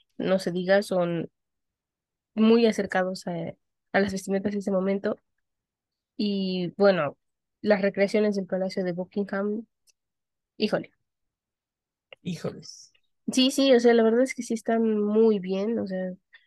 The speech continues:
Speaker 1: los jardines de, que, ah, no, bueno, Buckingham se estaba construyendo, ojo ahí, ella vivía en el Palacio de Kensington, la reina Victoria vivía en el Palacio de Kensington en ese momento, entonces los jardines de Kensington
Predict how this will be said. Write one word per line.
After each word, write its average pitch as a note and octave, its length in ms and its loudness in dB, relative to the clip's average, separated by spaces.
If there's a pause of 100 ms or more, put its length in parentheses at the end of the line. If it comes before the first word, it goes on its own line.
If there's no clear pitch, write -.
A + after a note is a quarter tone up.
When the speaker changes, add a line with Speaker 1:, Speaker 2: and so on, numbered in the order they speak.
(160)
Speaker 1:
los F#3+ 220 -4
jardines A3 760 0
de, F3 400 -4
que, - 120 -4
ah, C4+ 160 2
no, C4+ 320 4
bueno, A3+ 260 0 (520)
Buckingham D#4 560 0
se C4+ 100 -6
estaba A#3 320 -2
construyendo, F#3+ 840 -2 (120)
ojo G#3 240 -2
ahí, G#3 260 2 (420)
ella A#3 240 4
vivía A3 320 0
en A3 80 0
el G3 100 -2
Palacio F3+ 300 -2
de F3+ 140 -8
Kensington, F3 640 -6
la F#3 220 0 (1300)
reina G#3 240 6
Victoria G3 360 0
vivía F3 140 -2
en F3 60 -2
el E3+ 80 -6
Palacio E3+ 260 -4
de D#3+ 60 -6
Kensington E3 460 -4
en D#3 100 -4
ese E3 160 -8
momento, F3+ 300 -4
entonces F3 380 -6
los F#3 120 -8
jardines F#3+ 400 -2
de E3 80 -8
Kensington F3+ 640 -4